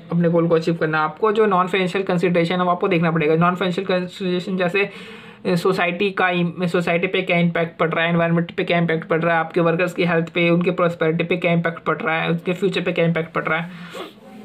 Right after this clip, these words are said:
तो अगर आप जो नॉन फाइनेंशियल consideration है उनके ऊपर अगर आप ध्यान देते हो तो productivity आपकी improve होगी, आपका business performance improve होगा, staff का morale improve होगा, employee का engagement improve होगा और जो आपकी जो business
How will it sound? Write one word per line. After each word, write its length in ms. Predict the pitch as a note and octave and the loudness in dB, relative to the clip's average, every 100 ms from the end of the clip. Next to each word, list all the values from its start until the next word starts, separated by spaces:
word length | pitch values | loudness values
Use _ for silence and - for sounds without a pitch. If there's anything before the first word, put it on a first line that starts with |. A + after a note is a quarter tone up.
| - - - - - - | -18 -20 -20 -20 -8 -2
तो 60 | |
अगर 300 | A#3 G#3+ A3+ | 2 2 2
आप 240 | A#3+ G3 - - G#3 | 2 0 -6 -10 -2
जो 120 | A3+ | 0
नॉन 240 | G#3 G#3 | 2 2
फाइनेंशियल 380 | A3+ G3 F#3 G#3 | 2 2 2 0
consideration 500 | G3+ F#3+ F#3+ F3+ G3 | 0 2 2 2 2
है 60 | F#3+ | 0
उनके 200 | F#3+ G3+ | 2 2
ऊपर 140 | G3 | 2
अगर 200 | F#3 F#3 | 2 2
आप 60 | F#3+ | 0
ध्यान 340 | E3 D#3+ F3+ | 0 0 2
देते 240 | E3+ C#3+ | 0 0
हो 240 | D#3 D3 D3+ - - - | 0 0 -2 -8 -20 -2
तो 320 | G#3+ G#3 G3+ - - | 4 4 2 -4 -2
productivity 600 | F#3 F#3+ F3 G3 F#3+ G3 | 0 0 2 2 4 2
आपकी 240 | F3+ G#3+ | 2 2
improve 340 | F3+ E3+ G3 | 0 4 4
होगी, 240 | F3 E3 E3+ | 6 4 4
आपका 220 | E3 A3 | 0 0
business 300 | F3 E3+ F3 | 2 2 0
performance 520 | - E3+ F3 E3+ F3 | -2 -2 2 2 2
improve 340 | F3+ E3 E3 D#3 | 2 4 4 4
होगा, 140 | D#3+ | 4
staff 320 | E3 E3+ D#3+ | 0 -2 -2
का 60 | F#3+ | 0
morale 340 | F3 F3 F3 | 2 2 4
improve 440 | F3 E3+ E3+ D#3+ E3 | 2 2 4 4 4
होगा, 260 | D3+ E3 | 2 2
employee 360 | E3+ E3+ E3+ D#3+ | 2 2 2 2
का 120 | E3 | 2
engagement 960 | E3 D#3+ - F3+ F3 E3 F3 F3 F3 E3+ - | 2 0 0 2 4 2 2 2 0 -2 0
improve 320 | F3 E3+ D#3+ | 2 2 2
होगा 400 | D3+ C#3+ C#3+ - - - - - D#3+ | 2 2 0 -2 -12 -20 -20 -10 0
और 180 | E3 | 2
जो 440 | E3+ F#3+ G3 G#3 - | 4 4 4 2 0
आपकी 480 | E3 E3 - G#3 G3 | -2 -2 -4 0 2
जो 140 | F#3+ | 2
business 360 | F#3 F#3 F3+ F3 | 2 2 2 0